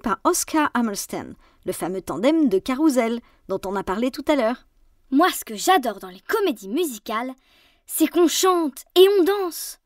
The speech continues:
Speaker 2: Et puis, c'est toujours rigolo, féerique. Un peu comme un feu d'artifice.
Speaker 1: Hmm, pas tout à fait, Julie. Là, tu te trompes un petit peu. À la différence de l'opérette, toujours joyeuse, il arrive que les comédies musicales abordent des thèmes bien plus graves.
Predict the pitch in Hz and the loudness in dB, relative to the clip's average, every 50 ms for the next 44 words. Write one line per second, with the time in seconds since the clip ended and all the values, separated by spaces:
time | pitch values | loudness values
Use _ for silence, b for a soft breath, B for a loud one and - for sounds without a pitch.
0 | _ _ _ _ _ _ _ _ _ - - 269 - 349 370 381 359 339 - - | _ _ _ _ _ _ _ _ _ -2 -2 0 4 4 4 6 6 4 2 -2
1 | - - 330 285 - 403 392 440 453 415 - - 311 339 302 302 330 320 311 311 | -2 -2 -2 0 0 -2 -2 -2 -6 -6 -4 0 2 2 4 4 4 4 4 2
2 | 320 311 - _ _ _ _ _ _ _ - - 349 349 359 392 370 392 392 - | 2 -2 -4 _ _ _ _ _ _ _ -6 2 4 4 6 6 6 4 2 0
3 | - - - _ _ _ _ _ _ _ _ _ _ _ _ - 240 262 - 370 | -2 -16 -18 _ _ _ _ _ _ _ _ _ _ _ _ -4 -4 -2 0 0
4 | - 392 349 285 269 262 339 349 330 349 339 - 359 330 - 359 359 339 - - | 2 4 4 4 4 4 2 2 2 2 2 0 -2 0 2 2 0 0 -2 -10
5 | - - 254 269 285 285 294 294 294 302 294 294 294 302 277 - 277 - - 277 | -8 -4 -2 0 2 2 2 2 4 4 4 2 2 2 0 -2 -4 -6 -6 -6
6 | - - 269 - - 294 269 233 247 220 226 226 226 220 b b b b b b | -2 -4 -4 0 0 0 0 0 0 -2 0 -2 -4 -4 b b b b b b
7 | b b 214 247 - - 285 247 - - 277 277 254 254 233 233 - 214 185 - | b b -2 -2 0 -2 -4 -4 -2 -2 -2 0 0 0 -2 -2 -4 -8 -12 -8
8 | 175 165 165 _ _ _ _ _ _ _ _ _ _ - - 233 240 254 254 285 | -8 -10 -10 _ _ _ _ _ _ _ _ _ _ -6 0 2 2 2 2 2
9 | - 320 285 285 302 262 226 262 233 220 220 - 220 240 277 339 370 294 - - | 2 2 2 2 2 2 2 0 0 0 -2 -2 -2 2 4 4 4 2 0 -6
10 | - - - - 226 202 208 190 175 185 214 233 277 370 427 415 349 285 B B | -14 -12 -12 -10 -8 -6 -4 -6 -4 -2 0 2 4 4 4 2 0 -4 B B
11 | B B B B B B - 269 285 294 311 392 392 - - - 311 262 277 247 | B B B B B B -2 2 2 2 2 0 -2 -2 2 2 4 4 4 2
12 | - 339 311 320 302 269 294 294 269 240 226 262 262 - 370 349 320 254 226 220 | 2 2 2 2 2 2 2 2 2 2 0 -2 -2 0 2 2 2 2 2 2
13 | 254 269 277 226 226 185 214 240 _ - 294 277 277 277 269 233 202 226 294 302 | 0 0 0 -2 -4 -4 -4 -6 _ 0 0 2 4 2 2 2 2 0 -2 -2
14 | - - 269 208 214 214 185 180 180 175 | -2 -4 -4 -4 -2 -2 -2 -4 -4 -8